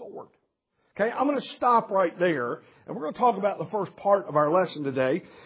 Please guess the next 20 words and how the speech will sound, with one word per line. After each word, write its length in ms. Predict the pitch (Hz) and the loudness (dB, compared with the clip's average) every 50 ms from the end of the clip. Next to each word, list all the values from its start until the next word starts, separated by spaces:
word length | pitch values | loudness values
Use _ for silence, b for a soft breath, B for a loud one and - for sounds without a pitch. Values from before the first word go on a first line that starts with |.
| B B B | B B B
and 140 | 165 196 247 | 4 6 8
that's 260 | 294 320 311 - - | 8 8 6 4 0
the 100 | 339 220 | -6 -2
part 320 | - 226 233 240 240 240 | 4 8 10 10 12 10
of 100 | 233 202 | 8 4
the 80 | 220 214 | 0 -8
common 460 | - - 247 247 269 262 269 262 226 | -8 -8 -10 -10 -10 -10 -10 -12 -12
denominator 960 | 220 208 202 208 214 208 208 208 190 165 160 156 143 135 123 117 123 147 147 _ _ _ _ _ _ _ _ - | -12 -12 -10 -10 -8 -8 -10 -10 -12 -14 -14 -12 -12 -12 -12 -12 -12 -14 -14 _ _ _ _ _ _ _ _ -8
of 200 | 175 170 151 139 | -8 -8 -8 -8
difficult 580 | 233 247 240 233 190 - 202 202 190 190 _ | -10 -12 -12 -12 -16 -12 -8 -8 -8 -10 _
tasks 400 | - 202 185 185 185 180 - - | -16 -12 -10 -10 -10 -10 -12 -18
and 100 | 165 147 - | -20 -20 -20
situations 640 | 180 156 - 160 151 160 165 151 131 135 131 120 | -20 -20 -20 -18 -16 -16 -16 -16 -18 -20 -20 -20
that 120 | 139 139 | -20 -20
come 160 | - 156 147 143 | -20 -20 -20 -18
into 120 | 139 135 | -18 -16
all 180 | 127 127 127 123 | -16 -16 -16 -16
of 80 | 120 | -18
our 120 | 120 117 120 | -18 -18 -14
lives. 300 | 131 135 113 101 - | -12 -12 -12 -12 -14